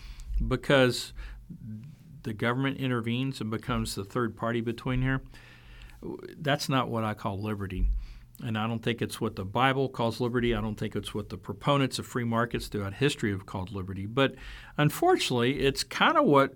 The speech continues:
Republicans in Texas are calling liberty, or whatever they wanna call it today. They, economic development, I think, is the big term. Or,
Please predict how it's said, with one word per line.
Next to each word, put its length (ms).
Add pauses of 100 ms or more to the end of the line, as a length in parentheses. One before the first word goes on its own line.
Republicans 920
in 140
Texas 480
are 100
calling 540
liberty, 680 (920)
or 300 (580)
whatever 340
they 100
wanna 260
call 300
it 100
today. 400 (300)
They, 220 (240)
economic 560
development, 500
I 80
think, 240
is 180
the 80
big 220
term. 420
Or, 480